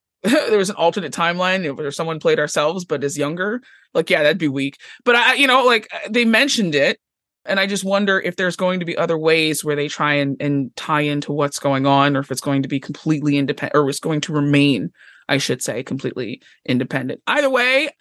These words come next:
as long as we get that follow-up episode where Agamus and Peanut Hamper get,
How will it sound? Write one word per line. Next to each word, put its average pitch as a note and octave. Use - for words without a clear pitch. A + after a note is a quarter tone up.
as F3
long B3+
as C4+
we C4+
get C4
that C4
follow-up A#3+
episode G3
where E3
Agamus G#3+
and E3+
Peanut F#3+
Hamper D#3+
get, E3